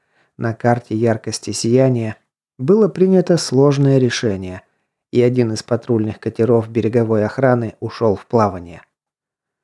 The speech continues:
Часть команды нордлингов возвращалась обратно в Северный круг с сообщением для Кавендиша,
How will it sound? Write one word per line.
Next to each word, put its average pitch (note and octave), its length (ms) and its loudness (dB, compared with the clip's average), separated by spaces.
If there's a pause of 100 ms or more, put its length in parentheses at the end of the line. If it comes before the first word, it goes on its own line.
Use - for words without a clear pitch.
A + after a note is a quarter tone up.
(340)
Часть G#3 300 0
команды E3+ 460 4
нордлингов E3+ 720 4
возвращалась D3+ 760 2
обратно C#3+ 520 2
в C3+ 60 -4
Северный C#3 500 2
круг C#3+ 400 0 (100)
с - 80 -16
сообщением A#2+ 880 0
для A2+ 140 -2
Кавендиша, A#2 760 -2